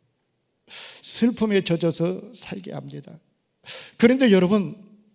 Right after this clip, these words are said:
네 개 없는 두 개가 저와 여러분의 인생에 반드시 필요한 것이라면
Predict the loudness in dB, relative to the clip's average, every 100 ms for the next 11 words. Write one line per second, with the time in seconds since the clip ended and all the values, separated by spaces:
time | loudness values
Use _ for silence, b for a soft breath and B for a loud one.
0 | _ _ _ _ _ _ _ -20 B B
1 | B B 4 6 8 4 6 4 4 -2
2 | -4 2 4 4 2 -2 -10 -20 _ _
3 | -18 -2 4 6 6 6 4 4 0 0
4 | 0 -2 -4 -6 -2 2 2 2 -2 -4
5 | -4 0 0 0 -2 -2 -2 -6 -8 -12